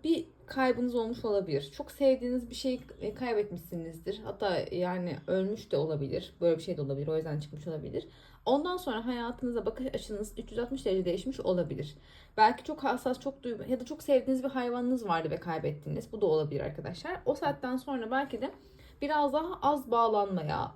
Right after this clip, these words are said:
biraz daha belki duygularınızı dengelemeye başlamış da olabilirsiniz. Bu da diğer yorum olarak gelebilir.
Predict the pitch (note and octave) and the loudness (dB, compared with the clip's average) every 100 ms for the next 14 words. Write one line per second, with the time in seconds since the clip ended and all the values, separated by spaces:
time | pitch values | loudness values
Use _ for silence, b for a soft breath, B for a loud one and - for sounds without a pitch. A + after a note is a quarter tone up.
0 | - A#3 A#3+ A#3+ B3 A#3+ A#3 A3 G3+ G3+ | -4 0 0 0 0 0 0 0 -2 0
1 | G#3 G3+ G#3 G3 F#3+ B3 B B - G3 | 4 4 2 0 -2 -4 B B -2 0
2 | G3+ G#3 G3+ G#3 A3+ F#3 F3+ F3+ A3 - | 4 4 4 0 0 -2 -2 -2 -4 0
3 | G4+ C4 A3+ F3 E3+ F#3+ A#3+ A3+ A3+ G#3 | 6 6 6 -2 -2 -4 -2 -2 0 0
4 | F#3 D#3+ D#3+ E3+ F#4 B3+ G3+ E3 D#3+ A#4 | 4 2 2 -4 0 2 2 2 0 -4